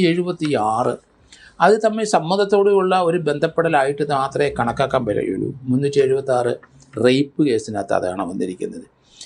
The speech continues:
അപ്പം പൊതുവേ അതിനകത്ത്, ആ, പ്രോസിക്യൂഷൻ എതിർപ്പ് പറഞ്ഞെങ്കിലും വേറെ രണ്ട് കേസ് ഇതിനു മുമ്പ് ഉണ്ടായിട്ടുണ്ട്. അതുകൊണ്ട് ഇയാൾക്ക് ജാമ്യം കൊടുക്കാൻ പാടില്ല. ഏതായാലും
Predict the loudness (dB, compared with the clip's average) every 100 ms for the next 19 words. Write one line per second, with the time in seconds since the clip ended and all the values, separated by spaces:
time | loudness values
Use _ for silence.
0 | -20 0 0 4 4 4 0 -2 -6 _
1 | _ 0 2 2 0 0 -2 -4 -10 _
2 | -20 _ -2 2 2 0 2 2 4 2
3 | 2 0 -4 -10 _ 0 4 4 4 0
4 | 0 -2 -2 -2 2 2 2 0 0 0
5 | 2 2 2 2 0 0 0 0 -4 _
6 | 2 4 2 2 -2 0 -2 -2 0 2
7 | 2 2 2 2 2 0 0 -2 2 2
8 | 2 2 0 -2 -6 _ _ -20 -20 -2
9 | 4 4